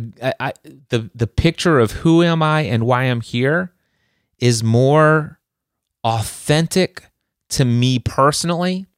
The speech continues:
and is less of a product of the beliefs and thoughts of others. The next one is breaking free from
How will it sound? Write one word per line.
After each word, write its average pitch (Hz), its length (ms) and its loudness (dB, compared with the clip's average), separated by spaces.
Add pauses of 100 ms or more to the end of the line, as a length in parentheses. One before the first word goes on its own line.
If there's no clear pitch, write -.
(560)
and 123 380 0
is 113 240 0
less 123 720 0 (100)
of 127 160 0
a 123 140 2
product 107 800 -2 (880)
of 113 200 -2
the 110 120 0
beliefs 113 580 0
and 104 160 -2
thoughts - 440 -2
of 104 140 -4
others. 82 680 -8 (1400)
The 139 100 2
next 151 300 2
one 170 140 2
is 139 200 2
breaking 143 500 2
free 143 340 0
from 127 320 0